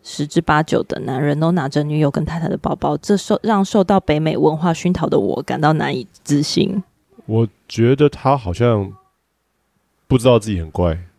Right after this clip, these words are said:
Speaker 1: 对不对？他说，然后再来就会有更，更那个，他说美国文化对男性文化的潜规则是，美国文化受到基督教影响甚深，而基督教文化对女性要求就是要独立自主，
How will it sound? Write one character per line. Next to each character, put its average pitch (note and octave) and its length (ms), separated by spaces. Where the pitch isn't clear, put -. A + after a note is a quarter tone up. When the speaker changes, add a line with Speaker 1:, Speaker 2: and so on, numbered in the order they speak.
Speaker 1:
对 E4 100
不 D#4 60
对？ D4+ 400
他 F4 180
说， E4+ 280
然 C4 100
后 F4 120
再 D4+ 180
来 G#3 120
就 A3+ 160
会 B3 100
有 E3+ 100
更， F3 260
更 D#3+ 280
那 D#3 220
个， - 260
他 C#4 180
说 E4+ 120
美 C#4+ 160
国 E3+ 240
文 E3 140
化 A3 140
对 G#3 200
男 D#3 220
性 G#3 180
文 D#3+ 180
化 F#3 140
的 D#3 100
潜 - 460
规 D#3 200
则 - 240
是， - 340
美 E3+ 220
国 D#3 240
文 D#3+ 200
化 A3+ 160
受 A3+ 180
到 G#3 180
基 F#3 160
督 F#3 160
教 F#3 220
影 D3+ 140
响 D#3 240
甚 D#3+ 280
深， - 240
而 E3 140
基 G3+ 160
督 A#3+ 120
教 A#3+ 160
文 E3 200
化 F3+ 180
对 F#3 160
女 D3 120
性 E3+ 200
要 D#3+ 160
求 - 160
就 F#3 160
是 F#3+ 140
要 F3 120
独 D#3 220
立 F#3 160
自 F3 220
主， - 260